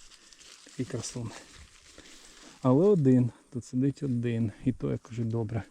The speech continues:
Кожен раз повторюю, що один да один. Такі часи. Той перший сезон пройшов, перша хвиля, де було їх багато. Тепер по одному так, після дощу. Це прекрасно.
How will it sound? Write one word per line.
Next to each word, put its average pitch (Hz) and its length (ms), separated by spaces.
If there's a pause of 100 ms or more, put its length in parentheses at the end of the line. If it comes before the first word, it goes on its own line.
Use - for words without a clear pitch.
(720)
Кожен 123 300
раз 127 160
повторюю, 135 500
що 120 160
один 127 360
да 113 100
один. 113 380 (460)
Такі 127 240
часи. 131 400 (1900)
Той 131 200
перший 135 380
сезон 127 400
пройшов, 143 520
перша 123 340
хвиля, 113 360
де 110 100
було 117 260
їх 110 100
багато. 110 420
Тепер 135 280
по - 140
одному 120 360
так, - 260 (1080)
після 127 220
дощу. 117 500 (680)
Це 117 80
прекрасно. 120 680